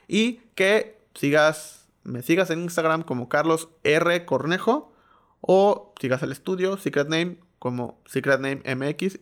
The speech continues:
también en Instagram. Y por favor, pícale a todos los botones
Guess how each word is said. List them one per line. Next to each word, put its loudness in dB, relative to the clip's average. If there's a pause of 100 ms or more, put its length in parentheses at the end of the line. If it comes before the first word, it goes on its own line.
(160)
también -4
en -4
Instagram. -2 (1400)
Y -6
por 4
favor, 2
pícale 2
a -4
todos -2
los 0
botones -4